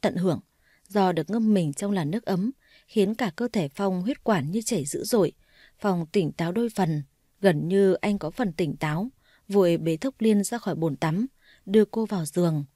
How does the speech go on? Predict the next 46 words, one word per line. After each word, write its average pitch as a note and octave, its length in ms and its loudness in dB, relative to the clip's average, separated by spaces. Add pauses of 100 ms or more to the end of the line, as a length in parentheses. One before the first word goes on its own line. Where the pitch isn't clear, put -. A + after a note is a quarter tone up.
(360)
Đây G3 160 4
mới E3 160 0
thực B3 180 -4
sự - 220 0
là E3 160 -2
bản D#3+ 200 -2
lĩnh D#3+ 300 0
của B3 120 0
chàng D#3+ 260 -6
thợ D3+ 140 -6
săn. G#3 380 0 (480)
Còn F#3 200 2
mồi E3+ 220 2
như F#3 220 -4
cô, A3 320 0 (300)
lần F3+ 240 2
này E3+ 200 -2
mới D3 160 -4
biết C4 260 -2 (160)
thế F3 200 -4
nào G#3+ 360 0
là C#3+ 200 -4
xa F3 240 -8
lưới. E3+ 260 0 (1040)
Nhịp F3 280 0
nhàng E3 220 -2
êm F#3+ 200 -4
ái, F3 360 -2 (380)
tấm F#3+ 220 2
nệm G3 280 0
như F#3+ 180 4
chịu - 180 0
sức - 200 -8
nặng G#3+ 240 2
gấp B3 140 -4
đôi G#3+ 260 2
của E3 120 -6
hai G#3 220 -4
người, F#3 380 0 (400)
cùng F#3+ 220 2
với D#3 100 -2
nhịp C4 200 4
cộng - 160 0
hưởng F3+ 260 0
dồn D#3+ 240 -2
dập, D#3+ 220 -2